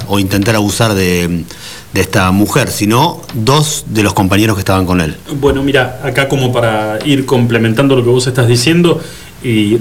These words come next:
Speaker 2: reforzando, dándote la razón a, a, a esta información que estás dando, eh, Infobae anuncia en una de sus noticias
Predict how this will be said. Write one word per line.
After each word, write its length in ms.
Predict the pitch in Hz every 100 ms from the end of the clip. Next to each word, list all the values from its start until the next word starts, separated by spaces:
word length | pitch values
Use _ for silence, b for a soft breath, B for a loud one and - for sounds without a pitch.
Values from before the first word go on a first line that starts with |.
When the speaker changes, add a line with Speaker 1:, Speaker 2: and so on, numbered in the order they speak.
| 143
Speaker 2:
reforzando, 720 | - - 113 110 143 120 113
dándote 280 | 120 117 123
la 100 | 120
razón 320 | 120 - 127
a, 220 | 110 101 104 - 113
a, 60 | 127
a 40 |
esta 120 | 117 123
información 400 | 117 120 117 135
que 80 |
estás 180 | 113 147
dando, 340 | 151 131 151 156 B B B
eh, 760 | 170 127 117 113 110 107 107 107 170
Infobae 680 | 123 123 135 139 139 143 - -
anuncia 760 | 120 123 143 139 135 139 139 139 117
en 80 |
una 200 | 117 123 117
de 80 |
sus 420 | 113 - 117 110 -
noticias 680 | 127 120 131 147 170 165